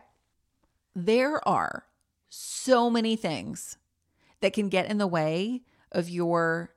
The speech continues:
step-by-step routine hitting all of its steps. So many.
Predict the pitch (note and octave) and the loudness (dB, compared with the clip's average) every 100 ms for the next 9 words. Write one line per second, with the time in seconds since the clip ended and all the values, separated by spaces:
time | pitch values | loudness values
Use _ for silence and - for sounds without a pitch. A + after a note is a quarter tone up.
0 | _ - - F3 - D3 - F3+ F#3 - | _ -8 -2 -2 -2 -6 0 0 0 -2
1 | D#3 C#3+ - - - F3+ F#3 F3 - F#3+ | -2 -2 -6 -20 -8 0 2 2 -2 -4
2 | D3+ D3 E3 F3 _ _ _ _ - F#3+ | -4 -4 -4 -6 _ _ _ _ -2 0
3 | F3+ D#3 D3+ C#3 - - - - - _ | 2 0 0 -4 -6 -8 -8 -10 -16 _
4 | - A#3+ A3+ F3+ C#3+ | 0 2 4 2 -2